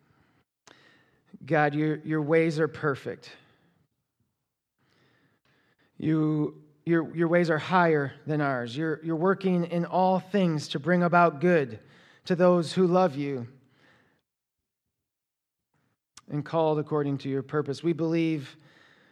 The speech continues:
God, that no weapon formed against us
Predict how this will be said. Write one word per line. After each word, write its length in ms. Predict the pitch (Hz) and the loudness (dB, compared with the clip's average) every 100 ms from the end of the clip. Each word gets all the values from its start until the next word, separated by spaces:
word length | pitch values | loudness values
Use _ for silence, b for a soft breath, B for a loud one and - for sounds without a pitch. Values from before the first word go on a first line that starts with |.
| b _ | b _
God, 220 | 165 165 | 0 2
that 100 | 165 | 2
no 220 | 165 170 180 | 2 4 2
weapon 580 | 165 175 185 190 175 | 2 2 2 2 0
formed 440 | 165 - 175 170 156 | -2 -4 0 0 -2
against 440 | 135 147 135 - | -2 -4 -4 -6
us 440 | 120 113 - - | -6 -8 -14 -20